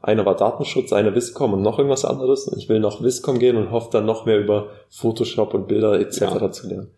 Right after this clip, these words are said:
Speaker 2: Auch für die neuen Hörer, Viscom steht für visuelle Kommunikation. Du benutzt immer die Abkürzungen und, äh, die, die Leute wissen vielleicht gar nicht, was gemeint ist.
Speaker 1: Dann googelt doch einfach.
Speaker 2: Googelt doch einfach, was Viscom
Speaker 1: <laughs>
Speaker 2: heißt.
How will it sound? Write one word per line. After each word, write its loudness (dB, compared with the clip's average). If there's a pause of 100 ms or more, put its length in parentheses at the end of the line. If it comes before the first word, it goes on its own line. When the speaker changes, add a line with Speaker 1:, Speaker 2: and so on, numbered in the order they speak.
Speaker 2:
Auch 0
für -4
die 0
neuen 4
Hörer, 2
Viscom 0
steht -2
für -2
visuelle 2
Kommunikation. -2 (180)
Du -8
benutzt 0
immer 2
die 2
Abkürzungen 0 (220)
und, 2
äh, 4
die, -4
die 0
Leute 4
wissen 0
vielleicht 0
gar 2
nicht, 0
was -6
gemeint 0
ist. -2
Speaker 1:
Dann -2
googelt 2
doch 0
einfach. 0
Speaker 2:
Googelt 0
doch 4
einfach, 2
was -2
Viscom 2
Speaker 1:
<laughs> 2
Speaker 2:
heißt. 2